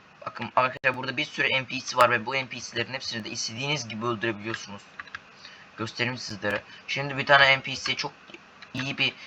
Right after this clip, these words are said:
hediye vermek istiyorum. Çok, çok içten, çok içimden geldi gerçekten. Bu N P C'ye, aa bak şu, şu iki N P C. Arkadaşlar merhaba. Sizlere müthiş bir hediye vermek istiyorum. Sizlere altı miligramlık bir mermi,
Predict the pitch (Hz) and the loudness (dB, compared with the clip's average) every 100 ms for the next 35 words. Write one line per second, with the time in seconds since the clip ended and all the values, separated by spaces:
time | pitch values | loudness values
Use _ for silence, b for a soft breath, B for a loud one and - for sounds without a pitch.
0 | B 113 110 123 117 110 104 - - 101 | B -4 0 2 8 6 6 -6 -6 -6
1 | 104 - - - - - - - - - | -6 -8 -20 -20 -20 -2 -2 -2 -14 0
2 | 170 170 139 - - 123 117 107 - - | 2 2 -2 0 6 6 6 -4 -6 -6
3 | - - - 110 107 104 104 101 101 101 | -4 -4 -2 0 0 2 -2 -2 -2 -4
4 | - 95 - B B B - 135 135 123 | -4 -10 -10 B B B 0 0 2 -2
5 | 123 - 127 123 - - - 156 143 - | -4 0 0 0 -2 8 12 12 10 6
6 | 165 156 - - 156 156 156 127 113 - | 4 4 4 -6 -6 0 0 -2 -8 -10
7 | - 117 - 147 - 151 B B - 185 | -4 -4 -2 -2 -4 -8 B B 2 2
8 | - 98 95 B B - 131 120 127 - | 2 -2 -4 B B -8 -6 0 0 0
9 | 127 - - 135 - 131 165 147 95 95 | -6 -6 -6 -8 -10 -6 -4 -4 -6 -12
10 | - 110 107 - B B B - - - | -12 -12 -14 -14 B B B -20 -20 -20
11 | - 143 135 143 143 147 B - 156 - | -10 -8 2 4 6 4 B 10 12 10
12 | 202 190 165 175 165 175 - 185 175 165 | 0 0 2 6 6 4 0 0 6 6
13 | 170 180 | 6 0